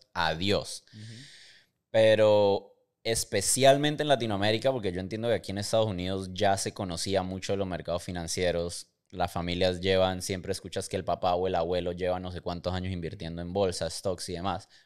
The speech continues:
Speaker 1: pero especialmente en Latinoamérica, de no ser por estas empresas multinivel, la información no habría llegado a nosotros.
Speaker 2: Ya.
Speaker 1: Había una barrera gigante entre nosotros y la información, especialmente porque en algún momento se necesitaba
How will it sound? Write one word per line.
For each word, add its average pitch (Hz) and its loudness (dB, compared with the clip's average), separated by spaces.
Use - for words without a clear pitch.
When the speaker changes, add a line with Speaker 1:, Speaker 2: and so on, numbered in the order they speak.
Speaker 1:
pero 104 0
especialmente 117 2
en 127 0
Latinoamérica, 110 2
de 95 0
no 120 -2
ser 156 2
por 147 0
estas 151 0
empresas 98 0
multinivel, 101 2
la 110 -6
información 135 -2
no 170 -2
habría 165 2
llegado 135 4
a 160 -2
nosotros. 147 -2
Speaker 2:
Ya. - -20
Speaker 1:
Había 120 2
una 160 0
barrera 135 4
gigante 98 0
entre 98 -6
nosotros 113 -2
y 127 2
la 110 2
información, 104 0
especialmente 117 2
porque 123 -2
en 104 -4
algún 92 -2
momento 117 0
se - -6
necesitaba 104 2